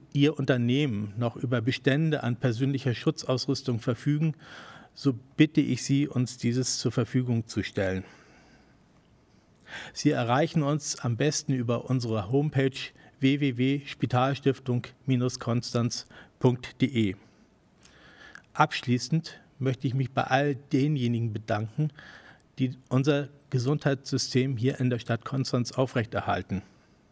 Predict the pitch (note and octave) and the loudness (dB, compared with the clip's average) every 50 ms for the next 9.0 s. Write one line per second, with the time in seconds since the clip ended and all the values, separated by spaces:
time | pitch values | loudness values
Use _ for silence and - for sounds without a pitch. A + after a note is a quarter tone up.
0 | _ _ _ _ _ _ _ _ _ - - - - - - - - - - - | _ _ _ _ _ _ _ _ _ -20 -20 -20 -20 -20 -20 -18 -18 -18 -18 -18
1 | - - C3+ - D3+ D#3+ E3 E3 - D#3 D3 - C#3 C3 C3 C3 B2+ B2+ - - | -10 -8 -2 4 4 4 4 6 2 0 0 2 2 2 2 2 0 0 2 0
2 | D#3 D#3 - - C#3 A#2+ B2 C3+ C#3+ D3+ D3 D3 - - C#3+ C3 B2+ C3 B2 B2 | 0 0 2 2 2 2 2 0 2 2 0 -2 -2 -2 -2 0 0 0 2 0
3 | C#3 C#3+ D3+ C3 A#2+ B2 A#2+ B2 - B2 A#2+ B2+ B2+ A#2+ A2 G#2 A#2 C#3+ - - | 0 0 0 -2 0 0 0 0 0 -2 -2 -2 -2 -2 -2 -2 -2 -2 0 -2
4 | A2+ G#2+ B2 A#2 A2+ A#2 B2 A#2+ B2 A#2 - - - - - - C3 C3+ C3 B2+ | -2 0 0 0 0 0 0 0 0 -4 -8 -16 -20 -12 -4 -2 -2 2 2 0
5 | A#2+ - - - A#2 - B2 A#2 A#2+ C3 C3+ - - - C#3 - - C#3 C3+ C3+ | 0 0 0 -2 -2 0 0 2 2 2 0 2 2 2 2 2 2 0 0 0
6 | C3 - - - - - C3 C#3 - - - C3+ B2+ - - - A#2+ A2 B2 A#2 | -2 -6 -12 -10 -4 -2 -2 -2 -2 0 -2 -2 -2 0 -2 -2 0 2 2 2
7 | B2+ B2 A2 - C#3+ C#3 B2+ - - - - - - - - _ _ - - - | 2 -2 -2 -2 -2 -2 -2 -6 -12 -18 -18 -18 -18 -20 -20 _ _ -12 -6 0
8 | C3+ C3+ B2+ C3+ C3+ C3+ B2+ B2+ A#2+ A2 A2 A#2 C#3+ D3 D3 D3 D3 D3+ D3 | 0 0 2 4 2 2 4 2 0 2 2 2 2 2 2 2 0 0 -4